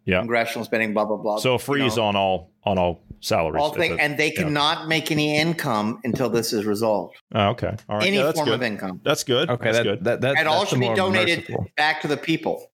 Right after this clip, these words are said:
Speaker 1: And they have to work from home.
Speaker 2: Yes.
Speaker 1: Yeah. Okay. Norman Ornstein, who is, uh, who's a scholar at the American Enterprise Institute, proposed an even bolder plan. You guys ready for this one?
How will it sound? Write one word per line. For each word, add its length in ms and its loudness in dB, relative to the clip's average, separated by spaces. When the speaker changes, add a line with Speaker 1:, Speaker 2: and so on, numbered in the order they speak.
Speaker 1:
And 120 2
they 80 2
have 160 2
to 60 -2
work 160 0
from 120 -2
home. 260 0
Speaker 2:
Yes. 640 -2
Speaker 1:
Yeah. 280 2
Okay. 280 2
Norman 440 0
Ornstein, 760 0
who 280 2
is, 220 2
uh, 220 4
who's 220 4
a 60 2
scholar 680 0
at 200 2
the 120 2
American 400 0
Enterprise 560 0
Institute, 480 0
proposed 420 -2
an 80 0
even 240 2
bolder 520 0
plan. 260 0
You 60 0
guys 180 2
ready 140 2
for 120 -4
this 160 2
one? 120 0